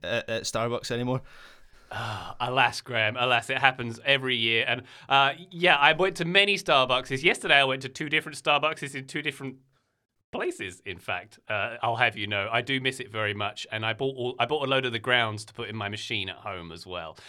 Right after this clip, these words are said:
Speaker 2: So, uh, I, uh, I
Speaker 1: Jeez.
Speaker 2: Yeah, yeah, I'm that guy. I'm that guy, and I'm unashamed, Graham. On that note, shall we move on to talk about some stuffs that happened at the weekend? We'll start, why don't we, with the Premier League.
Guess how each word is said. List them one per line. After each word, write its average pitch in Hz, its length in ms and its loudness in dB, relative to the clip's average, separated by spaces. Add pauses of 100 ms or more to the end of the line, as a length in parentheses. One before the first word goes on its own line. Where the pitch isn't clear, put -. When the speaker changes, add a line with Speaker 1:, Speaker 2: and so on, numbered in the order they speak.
(140)
Speaker 2:
So, 90 320 -6
uh, 90 140 -2
I, 90 240 -2
uh, 85 200 0
I 90 140 -4
Speaker 1:
Jeez. - 180 -12 (260)
Speaker 2:
Yeah, 135 280 -10 (120)
yeah, 143 180 -8 (100)
I'm 147 160 -4
that 151 240 4
guy. 85 320 -8
I'm 139 220 -8
that 139 180 -2
guy, 90 200 -6
and 90 80 -6
I'm 98 120 -12
unashamed, 123 580 0
Graham. 80 300 -10 (400)
On 277 240 6
that 269 220 4
note, 127 280 2
shall 202 240 4
we 220 140 2
move 220 260 0
on 190 280 6
to 165 100 -14
talk 175 240 -4
about 165 320 4
some 156 140 -6
stuffs - 680 0 (100)
that 151 180 -2
happened 156 420 2
at 147 180 2
the 127 60 -6
weekend? 127 460 -2
We'll 135 80 -6
start, 196 420 4
why 139 140 6
don't 135 240 2
we, 120 100 -4
with 123 220 -2
the - 80 -20
Premier 139 360 4
League. 202 480 2